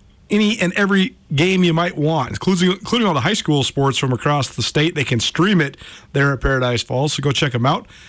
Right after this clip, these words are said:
Paradise Falls, Missoula's coolest hotspot. Coach Morrill recently, uh, had the great honor of having the court at Utah State named after him. And I, I wanna keep talking about the, the old times 'cause I, I do think it's so interesting, too.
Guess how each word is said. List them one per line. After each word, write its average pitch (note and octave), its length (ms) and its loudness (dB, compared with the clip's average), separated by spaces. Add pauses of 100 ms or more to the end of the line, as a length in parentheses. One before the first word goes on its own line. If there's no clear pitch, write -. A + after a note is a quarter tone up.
(340)
Paradise B2+ 280 0
Falls, F3 280 0
Missoula's C#3 380 2
coolest C#3 320 -2
hotspot. D3+ 580 0 (400)
Coach E3 240 0
Morrill F#3 400 0
recently, F3 580 0
uh, D#3+ 260 -2 (140)
had D#3 180 2
the D3+ 80 0
great E3+ 280 0
honor F3+ 340 0
of A2 80 -2
having C3 220 0
the B2 100 2
court F#3 380 -2
at D#3+ 180 -4
Utah D#3+ 420 0
State C#3+ 540 -2 (800)
named C#3+ 420 2
after B2 520 0
him. G#2 400 0 (500)
And D3+ 140 2
I, G3 280 0
I - 20 0
wanna A3 200 0
keep G#3+ 160 -4
talking A3 180 0
about G3+ 140 0
the, F3 260 -2
the E3+ 140 0
old F#3 240 0
times D3+ 280 -2
'cause D#3 100 -2
I, F3+ 160 0
I F#3 60 2
do G3+ 140 2
think G#3+ 180 -2
it's - 140 -2
so F#3+ 280 0
interesting, E3 500 0
too. E3 320 0